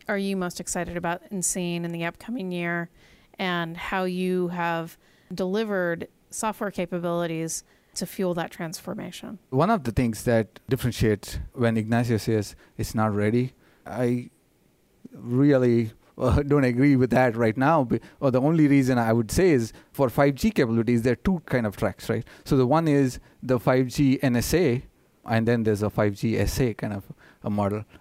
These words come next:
Speaker 2: In five G S A is where we actually have, uh, we use this, uh, off-the-shelf hardware capabilities that we have. They can be used to deliver the five G capabilities right now. So based on these three requirements that I talked about initially,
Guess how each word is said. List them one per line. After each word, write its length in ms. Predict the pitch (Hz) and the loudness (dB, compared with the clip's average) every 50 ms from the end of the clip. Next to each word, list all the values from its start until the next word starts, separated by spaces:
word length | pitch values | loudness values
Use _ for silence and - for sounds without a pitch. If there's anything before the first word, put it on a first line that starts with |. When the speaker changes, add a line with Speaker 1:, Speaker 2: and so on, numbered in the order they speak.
| - | -6
Speaker 2:
In 180 | - 127 113 113 | -2 -2 -2 0
five 280 | 110 - 127 127 135 131 | 2 2 2 2 2 2
G 200 | 147 175 165 151 | 2 4 4 4
S 180 | 143 - - 170 | 4 4 2 4
A 100 | 156 131 | 4 4
is 160 | 120 117 117 | 4 2 4
where 200 | 120 120 120 117 | 4 4 4 4
we 200 | 110 120 120 107 | 2 2 2 4
actually 380 | 117 135 131 - 135 123 117 | 2 0 0 -2 -2 0 2
have, 400 | 107 117 120 120 120 117 110 - _ _ - - _ _ - | 2 2 4 4 4 4 2 0 _ _ -20 -20 _ _ -4
uh, 120 | 117 113 | -2 0
we 120 | 107 113 120 | 2 2 4
use 320 | 120 127 127 117 110 110 | 4 4 4 2 2 2
this, 360 | 110 107 107 98 - - - | 2 2 2 0 -2 -4 0
uh, 140 | 120 110 104 104 | 0 2 2 0
off-the-shelf 880 | - 117 117 120 - - 117 - - 123 113 113 107 - - - - - - | 0 0 0 0 0 -2 -4 0 0 0 0 0 -2 -8 -14 -18 -18 -18 -14
hardware 440 | - - 123 117 110 113 117 110 | -8 -2 -2 -2 0 2 0 0
capabilities 580 | - - 107 - 113 110 113 107 - 113 113 - - - - - - | 0 -2 -2 -2 -2 -2 -2 -2 -2 -2 -4 -6 -8 -20 -20 -12 -6
that 160 | 127 110 101 | -4 -2 0
we 120 | 113 113 | 0 0
have. 440 | 95 85 131 151 170 147 117 117 - _ _ - - _ _ - - - | 2 2 2 2 2 2 0 0 -4 _ _ -20 -20 _ _ -20 -14 -4
They 100 | - 127 120 | -2 -2 0
can 200 | - 143 131 120 | 0 0 0 2
be 100 | 123 131 | 4 4
used 560 | 123 120 131 165 185 156 131 123 - - - - _ _ _ - | 4 4 4 4 4 4 2 2 -2 -8 -14 -14 _ _ _ -2
to 100 | - 139 | -2 2
deliver 420 | 117 135 131 127 135 127 123 123 120 | 2 4 4 4 4 4 4 2 2
the 180 | 107 113 113 | 2 -2 -2
five 220 | - - 117 107 - | 0 2 0 0 0
G 100 | - - | -2 -2
capabilities 420 | - 120 104 107 107 107 98 107 | -2 -2 0 0 0 0 0 0
right 180 | 101 98 98 - | 0 -2 -2 0
now. 180 | 117 107 98 - - - - - _ - | -2 -2 -2 -4 -8 -18 -20 -20 _ -2
So 220 | - 139 117 101 - _ _ - | 0 0 0 0 -4 _ _ -2
based 300 | 147 165 185 196 - - | 2 4 4 4 4 2
on 180 | 165 135 127 120 | 0 0 2 2
these 340 | 113 120 120 110 - - - _ - | 2 2 2 0 -2 -8 -12 _ -4
three 480 | - 170 175 165 160 156 143 160 - _ _ - - | 0 2 2 2 2 0 -2 -4 -8 _ _ -10 -4
requirements 500 | 123 117 - - 131 123 120 123 120 - | -4 -2 0 0 0 2 2 0 0 0
that 120 | 120 107 | -2 0
I 80 | 110 107 | 0 0
talked 280 | - 123 127 143 - - | 0 0 -2 -2 -2 -2
about 200 | 113 110 104 113 | 0 0 2 2
initially, 480 | 127 151 147 - - 101 101 98 - | 0 0 0 -2 -2 -4 -4 -6 -8